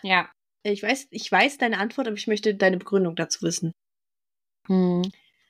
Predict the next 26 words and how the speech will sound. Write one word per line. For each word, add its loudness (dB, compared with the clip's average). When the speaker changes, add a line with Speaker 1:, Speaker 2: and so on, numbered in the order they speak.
Speaker 2:
Ähm, 0
denkst 4
du 2
oder 6
bist 0
du 4
der 6
Meinung, 6
man 4
kann 4
mit 4
einer 4
Person 4
des 0
anderen 6
Geschlechts 2
befreundet 4
sein? -2
Speaker 1:
Ja, 2
kann -10
man -6
auf -10
jeden -4
Fall. 2
Speaker 2:
Ja. 2
Speaker 1:
Hm. 0